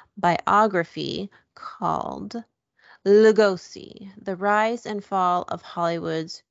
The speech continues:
Dracula by Corinne Shadney. And it's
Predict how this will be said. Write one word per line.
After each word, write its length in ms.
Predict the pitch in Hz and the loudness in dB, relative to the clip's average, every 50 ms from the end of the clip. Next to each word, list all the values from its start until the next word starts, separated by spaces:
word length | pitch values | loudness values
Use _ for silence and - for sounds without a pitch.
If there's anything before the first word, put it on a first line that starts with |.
| _ _ | _ _
Dracula 680 | - - - 104 - - - - - - - - 214 214 _ _ _ _ _ _ _ _ _ _ _ | -6 -4 -4 -4 -4 -8 -14 -10 -8 -8 -8 -8 -10 -14 _ _ _ _ _ _ _ _ _ _ _
by 200 | - 185 - 160 | -4 -4 -4 -4
Corinne 720 | - - - - 208 208 202 202 196 196 196 202 202 208 - _ _ _ | -6 -12 -10 -4 -2 -2 -2 -2 -2 -4 -4 -6 -8 -8 -10 _ _ _
Shadney. 720 | - - - - - 62 - - - 90 101 - - 202 - _ _ _ _ _ _ _ _ _ _ - | -14 -10 -4 -2 0 0 0 -2 -6 -12 -12 -12 -12 -16 -18 _ _ _ _ _ _ _ _ _ _ -14
And 120 | 185 175 170 | -10 -8 -8
it's 260 | 165 - - - - | -8 -10 -12 -20 -20